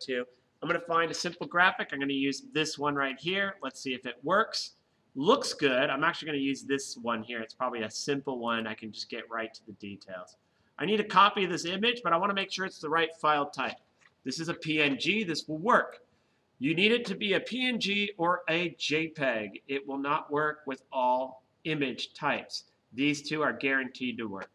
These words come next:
Um, I like one that doesn't have transparency, so this is even better 'cause it's got a white background. I'm gonna save the image. I'm gonna note where I save it. Or I'm gonna click Save Image, and I'm just gonna crash the browser.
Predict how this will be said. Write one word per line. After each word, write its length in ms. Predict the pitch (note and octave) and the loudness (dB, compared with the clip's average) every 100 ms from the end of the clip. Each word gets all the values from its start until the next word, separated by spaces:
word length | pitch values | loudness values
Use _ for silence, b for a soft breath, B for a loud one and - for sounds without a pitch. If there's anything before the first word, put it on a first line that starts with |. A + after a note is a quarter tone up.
| _ _ _ _ _ - | _ _ _ _ _ 0
Um, 320 | C3+ C3 B2+ - | 4 4 2 4
I 80 | F3 | 4
like 300 | F#3+ F#3+ F#3+ | 4 0 0
one 160 | G3+ | 0
that 180 | F#3 E3+ | 0 -2
doesn't 340 | E3+ F3 F#3 C3+ | -2 -2 -4 -4
have 260 | D#3 E3 - | 0 0 -2
transparency, 920 | D#3 D3 C#3+ - D3+ D3 C#3+ C3+ A#2 | 0 0 0 -4 0 0 0 -4 -8
so 160 | B2+ | -4
this 220 | C3+ D3 | -4 -4
is 80 | C#3+ | -2
even 220 | D3 C#3 | 0 2
better 260 | C3 D3+ D3 | 2 2 0
'cause 160 | - C#3 | -4 -10
it's 120 | - | -6
got 120 | C#3+ | -4
a 40 | |
white 280 | A#2 B2+ B2 | -2 -2 -2
background. 520 | B2 A#2 A#2 G#2+ G2 - _ _ _ _ _ _ _ | -2 -2 -2 -8 -10 -12 _ _ _ _ _ _ _
I'm 60 | D3 | -2
gonna 100 | D#3 | -2
save 320 | - G3+ G3+ | 0 2 2
the 160 | A3 A3+ | 4 6
image. 440 | G3+ - - - _ _ _ _ _ _ - | 6 2 -4 -14 _ _ _ _ _ _ -4
I'm 60 | |
gonna 120 | C3+ D3+ | 0 2
note 340 | D#3 F3+ F#3 | 6 4 6
where 160 | E3+ F3 | 6 6
I 120 | E3 | 6
save 340 | - D#3 C#3+ | 4 2 2
it. 140 | A#2 - _ _ - - _ _ _ _ _ - | -2 -12 _ _ -16 -16 _ _ _ _ _ 2
Or 440 | G#3 A#3+ E3 F#3 | 4 10 8 8
I'm 140 | D#3 E3 | 4 4
gonna 160 | E3 | 2
click 320 | D#3 G3 A#3 A#3 | 0 0 0 0
Save 320 | - D#3 D3 | 0 2 4
Image, 380 | D3 D#3 D#3 - | 2 2 -2 -4
and 120 | C#3+ | -2
I'm 140 | E3 E3+ | 0 -2
just 100 | - | -6
gonna 140 | F3 | -6
crash 420 | - F3 G#3+ A#3 | -2 2 2 2
the 100 | - | -4
browser. 520 | A2 A2 G#2 F#2 F2 | -6 -4 -4 -6 -12